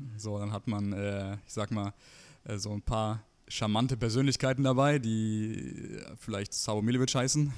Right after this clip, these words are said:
die dann, äh, <laughs> an, an verschiedenen Checkpoints, ähm, den Charme spielen lassen und dann, äh, ja,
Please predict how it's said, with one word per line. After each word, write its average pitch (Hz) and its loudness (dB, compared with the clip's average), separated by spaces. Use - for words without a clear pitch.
die 113 0
dann, 107 4
äh, 107 2
<laughs> 104 2
an, 139 2
an 117 0
verschiedenen 117 2
Checkpoints, 113 4
ähm, 104 0
den 107 0
Charme 113 2
spielen 113 2
lassen 113 2
und 104 0
dann, 101 0
äh, 98 -2
ja, 98 -10